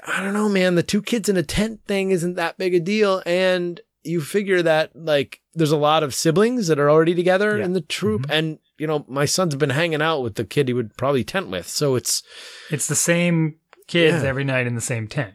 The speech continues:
Speaker 2: Like, you're not changing that.
Speaker 1: Yeah, yeah.
Speaker 2: I would throw that angle at them, be like, "Look, we're not coming and going from camp. It's an ideal
Speaker 1: Yeah.
Speaker 2: situation. Like,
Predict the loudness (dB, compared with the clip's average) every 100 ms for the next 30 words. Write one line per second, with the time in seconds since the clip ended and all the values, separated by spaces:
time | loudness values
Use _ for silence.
0 | -14 -12 -8 -8 -8 -8 -8 -8 -12 -18
1 | -18 -8 -4 -2 -2 -6 -12 -12 -10 -8
2 | -8 -4 -2 0 2 4 4 2 0 -2
3 | -4 -8 -10 -10 -8 -6 -4 -6 -2 2
4 | 2 -2 _ _ _ -6 0 0 0 0
5 | 2 2 2 2 2 -4 -10 -4 0 0
6 | -2 _ _ -8 -6 -4 -2 0 0 2
7 | 0 0 -2 0 2 0 -6 -10 -10 -12